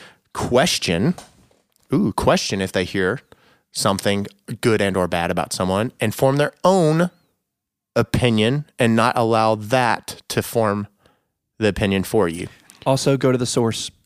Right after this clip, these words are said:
Speaker 1: Go to the source directly. Go to the
Speaker 2: D
Speaker 1: hor-,
Speaker 2: triangle.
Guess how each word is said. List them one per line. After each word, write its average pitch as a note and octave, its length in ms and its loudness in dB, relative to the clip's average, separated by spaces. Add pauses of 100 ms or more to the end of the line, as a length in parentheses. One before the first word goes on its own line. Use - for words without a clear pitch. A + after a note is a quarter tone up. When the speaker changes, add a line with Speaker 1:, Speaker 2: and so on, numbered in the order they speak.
Speaker 1:
Go C#3 180 4
to D3+ 180 0
the B2 120 0
source C#3+ 400 0
directly. A2+ 520 0
Go B2+ 140 2
to C3 80 0
the A#2+ 60 2
Speaker 2:
D C3 80 2
Speaker 1:
hor-, B2+ 80 4
Speaker 2:
triangle. A2+ 580 0